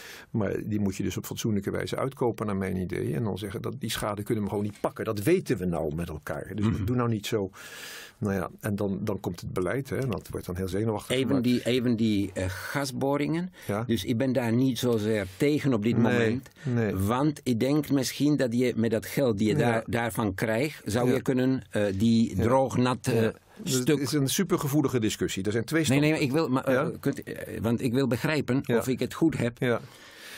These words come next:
Speaker 2: Eh, ik heb me namelijk, eh,
Speaker 1: Ja.
Speaker 2: ik heb begrepen dat de laatste jaren, vroeger was hij alleen v-, voor de natuur, voor de natuur,
Speaker 1: Ja.
Speaker 2: voor de natuur, maar de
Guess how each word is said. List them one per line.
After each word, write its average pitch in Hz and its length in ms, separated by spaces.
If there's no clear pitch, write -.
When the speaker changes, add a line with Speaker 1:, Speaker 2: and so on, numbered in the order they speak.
Speaker 2:
Eh, 113 380
ik 107 260
heb 131 100
me 131 80
namelijk, 123 460
eh, 98 340
Speaker 1:
Ja. 113 200
Speaker 2:
ik 110 120
heb 113 120
begrepen 117 500
dat 110 120
de 95 80
laatste 120 420
jaren, 107 380
vroeger 151 320
was 117 180
hij 113 120
alleen 113 340
v-, - 220
voor 113 260
de 107 80
natuur, 92 380
voor 104 180
de 92 80
natuur, 95 220
Speaker 1:
Ja. 127 120
Speaker 2:
voor 87 180
de 78 80
natuur, 147 340
maar 123 100
de 110 60